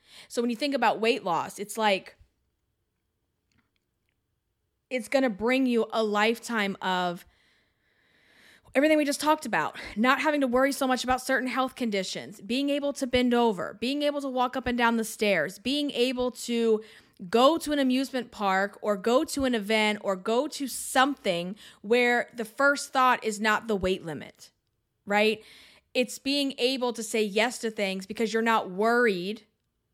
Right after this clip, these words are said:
about the weight. It's being able to look in the mirror and feel confident and happy with what you see looking back. And so we have to put ourselves first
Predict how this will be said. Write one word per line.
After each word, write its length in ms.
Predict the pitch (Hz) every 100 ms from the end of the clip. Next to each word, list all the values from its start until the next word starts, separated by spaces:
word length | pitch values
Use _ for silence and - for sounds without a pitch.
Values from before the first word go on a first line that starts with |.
| _ -
about 440 | 220 190 185 - -
the 160 | 196 226
weight. 380 | 247 180 131 - -
It's 180 | 247 226
being 220 | 269 277
able 240 | 269 254 240
to 140 | 240
look 260 | 220 233 226
in 120 | 220
the 80 | 196
mirror 560 | 220 262 196 180 190 - - -
and 140 | 226
feel 200 | 214 226
confident 680 | 214 - 240 262 233 214 -
and 120 | 208
happy 680 | 190 233 240 254 196 175 202 _ -
with 180 | 226 190
what 320 | 202 233 185
you 140 | 202
see 260 | 196 233 214
looking 360 | 185 185 170
back. 420 | 165 160 - - _ _ _ _ _ _ _ _ _ _ _ - - -
And 140 | 240
so 140 | 254 226
we 160 | 240
have 400 | 226 254 240 240
to 100 | -
put 320 | 233 - 240 - -
ourselves 500 | 220 220 208 180 175 _ _
first 540 | - 330 220 214 -